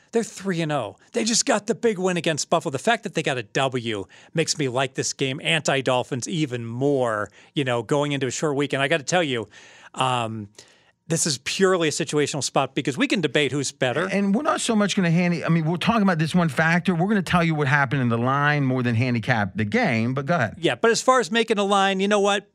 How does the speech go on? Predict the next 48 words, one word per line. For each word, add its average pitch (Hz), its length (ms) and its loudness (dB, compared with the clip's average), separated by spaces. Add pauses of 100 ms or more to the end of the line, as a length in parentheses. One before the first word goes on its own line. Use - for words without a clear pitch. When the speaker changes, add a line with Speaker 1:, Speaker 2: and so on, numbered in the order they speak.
(540)
Speaker 1:
Whether 180 240 2
s-, - 120 -2
is - 200 0
Cincinnati 208 500 0
better, 180 340 0
is - 200 -4
Miami 185 340 0
better? 202 240 0
It's - 160 -4
too 240 160 0
close 151 360 0
to 147 80 -6
call. 139 120 -2
It's 143 100 -4
a 240 60 0
really 226 420 2
close 180 680 -2
thing. 139 320 -2
So 147 400 0
Speaker 2:
All 147 100 0
right, 156 140 2
so 180 100 0
let's 202 180 -2
look 202 140 0
at 180 60 0
this 165 180 -2
real 185 140 0
quick, 123 320 -2
'cause 123 200 -4
let's 175 200 -2
see - 80 0
what 156 100 0
the 160 80 0
line 151 220 2
was. 151 240 2
B-, 127 120 -6 (220)
we 175 80 2
can 175 160 2
see 214 540 0 (200)
citrus 180 540 -2
paribus, 160 640 2
as 127 240 0
we 127 140 0
used 139 180 -2
to 131 80 -4
say 135 180 2
in 127 60 0
college, 131 420 0